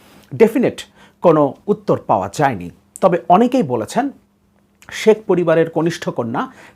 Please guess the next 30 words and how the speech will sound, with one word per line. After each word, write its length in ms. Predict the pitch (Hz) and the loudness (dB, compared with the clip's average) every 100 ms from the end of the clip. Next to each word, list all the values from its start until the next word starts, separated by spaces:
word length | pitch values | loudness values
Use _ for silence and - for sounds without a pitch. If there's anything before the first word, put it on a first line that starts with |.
| - | -4
শেখ 180 | - 185 147 139 | -2 -2 -2 -4
রেহানা 340 | 139 208 98 - _ _ _ _ - | -2 -2 -4 -12 _ _ _ _ -4
দেশ 220 | 104 165 - | -2 -2 -4
ছেড়ে 180 | 143 107 | -6 -6
গেছেন 200 | 104 - 214 | -8 -6 -2
এবং 100 | 156 151 - | -2 -2 2
এই 80 | 196 165 | 2 4
বহরে 320 | 127 113 110 113 - _ - | 0 -2 -4 -8 -12 _ -4
তিনি 180 | 117 104 | -4 -4
ছিলেন। 220 | - 98 78 - - - | -8 -10 -12 -18 -2 2
তবে 200 | 208 151 226 - _ | 4 2 -2 -14 _
মূলধারার 460 | 175 262 196 233 214 151 | 0 2 2 2 4 2
গণমাধ্যমে 560 | 127 113 104 - 170 302 _ - | 0 -2 -6 -8 -10 -10 _ 2
এ 20 | 180 | 2
ব্যাপারে 280 | 127 - 113 113 | 2 -4 -8 -8
কোনো 120 | 110 - | -10 -6
তথ্য 200 | 165 - - | -8 -8 -10
পাওয়া 180 | - 69 - | -8 -10 -12
যায়নি। 240 | 73 82 - _ _ _ _ _ - - | -16 -18 -20 _ _ _ _ _ -20 2
তবে 180 | 220 151 143 | 4 4 2
শেখ 140 | - 247 247 | 2 2 4
পরিবারের 440 | 208 190 160 170 170 - _ 220 | 2 4 4 4 0 -4 _ 4
অন্য 200 | 254 240 143 | 6 4 2
কোনো 140 | 160 139 | -2 -4
কোনো 120 | 127 123 - | -6 -8 -4
সদস্য 340 | 165 156 - 107 - - 117 | -2 -2 -4 -10 -12 -10 -4
দেশ 120 | 190 - | -4 -4
ছেড়েছেন, 360 | - 110 - 254 294 - _ _ - | -10 -10 -4 -4 -4 -8 _ _ 0
সে 140 | - 214 | 2 4
ব্যাপারে 280 | 123 110 127 | 2 -4 -8